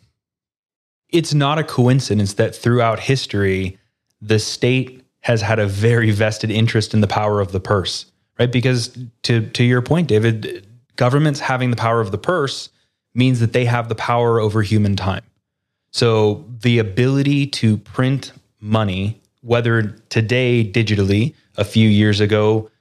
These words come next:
through actually printing paper notes, and, you know, a, a century ago by clipping the edges off of coins so they could mint more of them, it's slavery. And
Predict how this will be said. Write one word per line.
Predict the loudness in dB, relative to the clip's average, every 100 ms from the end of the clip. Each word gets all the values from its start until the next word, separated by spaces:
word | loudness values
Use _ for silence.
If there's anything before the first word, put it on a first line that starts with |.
| _ -2
through | 0
actually | 0 0 -2
printing | 0 0 0 0
paper | 2 2 2
notes, | 2 2 0 -4 -6
and, | 0 0 2 0 0
you | 2
know, | 4
a, | 4 0
a | -2
century | 0 0 2 2
ago | 2 2
by | 2 -2
clipping | -2 0 0
the | 2 2
edges | 2 2
off | 2 0
of | -4 -2
coins | 0 2 2
so | 2 0
they | 0
could | 0
mint | 2 2 2
more | 2 2
of | 0 0
them, | 0 0 -2 _ _ _ _ _ _ _ _ _ _ _ _ _
it's | -2 -2
slavery. | -2 0 2 0 -4 -10 -18 _ _ _ -2
And | 0 2 2 2